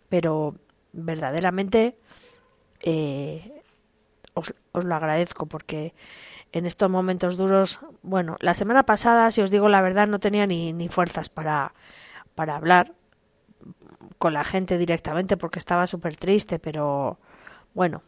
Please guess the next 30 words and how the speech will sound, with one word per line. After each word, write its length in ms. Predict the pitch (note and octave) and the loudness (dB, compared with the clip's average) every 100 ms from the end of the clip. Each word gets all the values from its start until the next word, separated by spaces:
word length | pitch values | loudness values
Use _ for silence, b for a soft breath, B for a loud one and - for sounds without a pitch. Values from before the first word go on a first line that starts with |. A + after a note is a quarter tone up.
| - | -18
pues 480 | D#3+ D#3 - - - | -14 -10 -10 -10 -6
ya 180 | F#3+ E3 | -2 -2
esta 220 | E3+ F3 | -2 -6
semana 520 | - F3 E3 E3+ E3+ | -6 -4 -2 -2 -2
tengo 260 | F3 F3 E3 | -2 -4 -4
que 140 | F3+ | -4
ir 100 | E3+ | -4
retomando 480 | E3+ D#3+ E3 E3 E3 | -4 -8 -6 -6 -6
las 160 | D3+ | -6
cosas 380 | - - E3 F3 | -8 -8 -6 -6
porque 500 | - E3+ - D#3 B2 B B B B B B B | -8 -10 -8 -6 -8 B B B B B B B
no 240 | G3 F#3 F3+ | -6 -2 0
creo 240 | F#3 F#3 | 2 0
que 120 | F3+ | 0
m-, 300 | E3+ E3 C#3+ - _ _ - | -4 -6 -14 -20 _ _ -6
eh, 280 | E3+ - F3 | -6 -4 -6
mi 100 | F3 | -8
perra 300 | E3 E3+ F3 | -4 -4 -4
quisiera, 720 | E3+ F3+ - E3+ E3+ E3 D3+ - B B B B _ _ _ | -4 -4 -4 0 2 2 -2 -6 B B B B _ _ _
eh, 580 | - E3 D3+ C#3+ C3 B2+ - | 0 0 0 -4 -6 -8 -12
verme 720 | - - D#3 F3 E3+ D#3+ D#3 | -20 -20 -6 -2 -2 -2 -4
así 340 | D3 C#3+ E3+ D#3+ | -4 -4 -4 -6
triste 440 | - F3+ D#3 D#3 | -4 -4 -2 -6
todo 200 | D#3 C3+ | -6 -8
el 80 | C3 | 2
rato, 380 | E3 G#3 D3+ C3+ | 4 4 0 -6
así 180 | - - | -8 -10
es 80 | E3 | -8
que 180 | - D#3+ | -10 -4
ya 260 | F3 F#3+ | 2 2